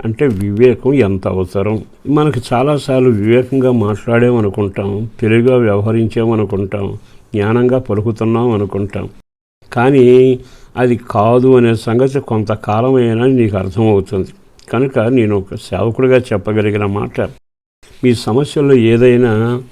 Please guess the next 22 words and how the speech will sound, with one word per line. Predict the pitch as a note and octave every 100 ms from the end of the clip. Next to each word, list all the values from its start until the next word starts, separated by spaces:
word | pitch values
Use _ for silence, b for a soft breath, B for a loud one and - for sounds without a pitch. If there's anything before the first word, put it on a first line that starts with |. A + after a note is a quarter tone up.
| b b b b -
దాన్ని | A#2 A#2 A#2+ A2
జయించగలను | G2+ A#2+ B2 B2+ - B2 A2+ A2+ A2+ A2+ A#2 -
అనే | A#2 A#2
ఒక | G#2
నాయకుడిగా | G#2+ G2+ G2+ A#2+ C#3+ - A#2+ A2+ C3
ముందు | A#2 G#2+ A2+ A#2+ G#2+
నీ | B2 A2
మనసు | G2+ G2 G#2 A#2 A#2+
స్థిరపడాలి. | A#2+ - G#2+ A#2+ A#2 G2 F#2+ F#2 - - A#2
నీకు | A#2+
ఒక | A2
ధైర్యం | G2 G#2 A#2+ D3
ఏంటంటే, | C3 A2 A2+ C3+
"నేను | A2+
సాధించగలను." | - G2 G2+ A2+ A2+ A2+ G#2+ G#2 G#2 - - - A#2+
నాయకుడు | A2+ A2 A#2+ C#3 C3+
ఎప్పుడు | A#2 - B2+ G#2+ B2 C3 C3 b b b b -
ఓడిపోయి | A2+ C#3 C3 C#3 C3
పారిపోవాలని | - A2+ B2+ A#2+ A#2+ A#2+ A2
కోరుకోడు. | G2+ G2+ G2+ F#2 F2+ G2+ B2 C#3 - -
ఒకవేళ | A#2+ A#2 A#2+
ఓడిపోయినా | G#2 G2 A2 C3+ - B2+ B2 B2 A#2+ A#2